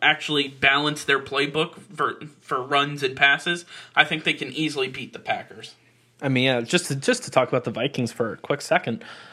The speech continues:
Speaker 2: they haven't had Adam Thielen for a number of weeks now, and
Speaker 1: That's right.
Speaker 2: we've seen Stefon Diggs just put up, n-, you know, I mean, a-, almost M V P numbers if, if an, if a wide receiver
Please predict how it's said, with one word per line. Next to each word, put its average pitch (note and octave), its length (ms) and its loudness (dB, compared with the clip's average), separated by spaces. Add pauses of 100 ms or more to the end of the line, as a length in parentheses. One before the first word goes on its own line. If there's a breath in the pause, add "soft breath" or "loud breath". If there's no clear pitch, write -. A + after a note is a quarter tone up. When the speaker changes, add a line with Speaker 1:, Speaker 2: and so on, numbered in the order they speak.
(520 loud breath)
Speaker 2:
they D#3+ 280 4
haven't A3+ 240 2
had C#3+ 200 6
Adam C#3 220 2
Thielen C#3+ 380 0
for B2 200 4
a - 20 4
number B2 280 0
of A#2+ 100 0
weeks C3+ 300 0
now, - 220 -6 (400 loud breath)
and B2 340 4
Speaker 1:
That's A#2+ 100 -6
right. F3 80 0
Speaker 2:
we've D#3 160 6
seen D3+ 160 2
Stefon C3+ 540 2
Diggs B2 300 4
just - 280 -8
put C3 240 2
up, A#2 240 -2 (720 soft breath)
n-, B2+ 340 -6
you C3+ 140 -4
know, G#2 220 -12 (200)
I B2+ 80 -4
mean, A#2+ 540 -4
a-, C3 200 0 (260)
almost C#3+ 280 0
M C#3 100 2
V C3+ 140 0
P B2+ 240 -2
numbers A#2 580 2
if, - 280 -4
if - 240 -2
an, A#2+ 160 0 (100)
if - 160 -2
a - 20 0
wide B2 220 4
receiver A#2+ 580 0